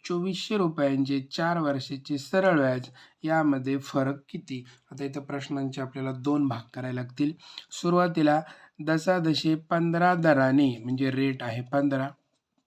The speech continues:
बावीसशे रुपयांचे, म्हणजे प्रिन्सिपल आहे बावीसशे,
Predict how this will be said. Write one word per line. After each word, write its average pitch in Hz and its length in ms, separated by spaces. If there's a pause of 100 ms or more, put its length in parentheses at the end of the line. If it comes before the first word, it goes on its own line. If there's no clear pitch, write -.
(440)
बावीसशे 170 640
रुपयांचे, 143 640
म्हणजे 127 280
प्रिन्सिपल 135 680
आहे 127 200
बावीसशे, 135 720